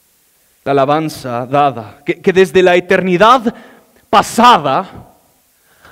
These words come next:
hasta la eternidad futura, Dios ha sido glorificado, está siendo glorificado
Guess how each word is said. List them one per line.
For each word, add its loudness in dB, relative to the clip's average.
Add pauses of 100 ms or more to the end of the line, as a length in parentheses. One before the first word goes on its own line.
hasta 2
la 2
eternidad 2 (220)
futura, 2 (1200)
Dios -2
ha -2
sido -4
glorificado, -4 (960)
está -6
siendo -2
glorificado -2